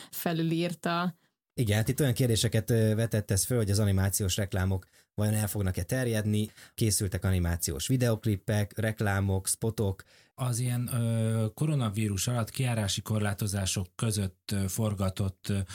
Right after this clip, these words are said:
Speaker 3: meg felvett anyagokkal kapcsolatban, ugye két út van. Az egyik az az, hogy amennyire lehet, mégis megpróbálod a profi körülményeket megteremteni, és, és akkor így az eredmény is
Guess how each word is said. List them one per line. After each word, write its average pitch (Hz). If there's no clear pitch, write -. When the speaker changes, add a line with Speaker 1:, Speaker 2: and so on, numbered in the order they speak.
Speaker 3:
meg 104
felvett 107
anyagokkal 104
kapcsolatban, 117
ugye 107
két 123
út 101
van. 120
Az 117
egyik 127
az 104
az, 110
hogy 107
amennyire 117
lehet, 101
mégis 110
megpróbálod 101
a 98
profi 107
körülményeket 98
megteremteni, 98
és, 95
és -
akkor 104
így 101
az 98
eredmény 98
is 95